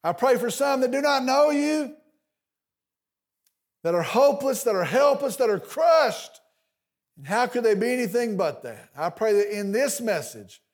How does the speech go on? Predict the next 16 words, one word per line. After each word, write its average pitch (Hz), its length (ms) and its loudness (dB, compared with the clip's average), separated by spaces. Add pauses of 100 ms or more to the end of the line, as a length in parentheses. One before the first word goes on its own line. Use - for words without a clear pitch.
(440)
in 147 100 -14
the 156 60 -8
hearing 247 380 0
of 165 200 -4
grace 247 480 0
and 175 140 -8
kindness 262 600 -2
and 165 100 -8
forgiveness 254 800 0 (560)
and 165 120 -8
hope 294 440 4
in 226 80 -2
the 202 60 -4
person 269 420 0
of 220 100 -4
Jesus, 233 800 -4